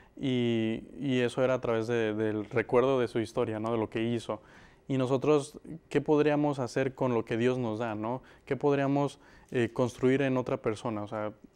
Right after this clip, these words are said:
po-, podemos dejar un legado a través de que otra persona conozca a Dios, ¿sí? No hay mejor manera de crear un legado aquí en la tierra que darle un mensaje a otra persona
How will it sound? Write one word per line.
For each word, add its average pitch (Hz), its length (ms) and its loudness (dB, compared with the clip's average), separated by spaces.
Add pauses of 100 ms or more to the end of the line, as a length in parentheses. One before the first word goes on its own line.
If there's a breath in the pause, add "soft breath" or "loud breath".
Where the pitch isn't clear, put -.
po-, 123 220 0
podemos 131 720 0
dejar 135 340 0
un 147 140 2
legado 139 400 2
a 131 80 -4
través 123 460 0 (280 loud breath)
de 120 260 0
que 123 160 0
otra 127 240 2
persona 123 340 -4
conozca 117 440 -6
a 110 40 -6
Dios, 107 300 -8 (280 soft breath)
¿sí? 123 240 -8 (240 soft breath)
No 131 100 2
hay 139 60 4
mejor 156 240 4
manera 147 280 4
de 127 120 4
crear 135 220 0
un 151 100 2
legado 147 260 0
aquí 143 160 -4
en 147 60 -2
la 143 100 -2
tierra 180 320 -2 (160)
que 110 560 2
darle 127 720 -2
un 123 180 0
mensaje 123 360 -4
a 123 40 0
otra 120 180 -4
persona 127 420 -6